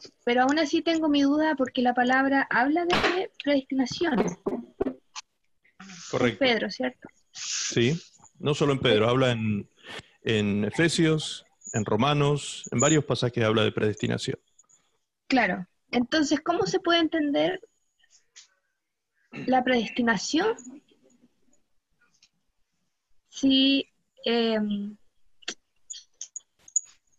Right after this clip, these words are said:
Speaker 1: porque la predestinación, eh, la da Dios, ¿cierto?
Speaker 2: Sí.
Speaker 1: O, o es uno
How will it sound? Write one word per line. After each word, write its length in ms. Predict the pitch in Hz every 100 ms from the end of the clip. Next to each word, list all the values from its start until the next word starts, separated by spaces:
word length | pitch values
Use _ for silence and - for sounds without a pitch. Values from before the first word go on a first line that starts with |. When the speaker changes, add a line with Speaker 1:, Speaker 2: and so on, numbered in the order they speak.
| _
Speaker 1:
porque 220 | 240 233
la 120 | 254 247
predestinación, 840 | 254 226 247 220 - 285 294 294 _ _ _
eh, 380 | - 214 208 - - - _ _ _ _ _ _ _ - - -
la 140 | 226
da 160 | 226 233
Dios, 280 | 277 359 -
¿cierto? 500 | 269 240 - 269 302 _ _ - _ _ _ _ _ _ _ _ - _ _ _ _ _ _ _ _ -
Speaker 2:
Sí. 400 | - 117 113 151
Speaker 1:
O, 200 | 233 240 233 226 226 _ -
o 120 | 220
es 220 | 214 -
uno 520 | 285 311 320 320 -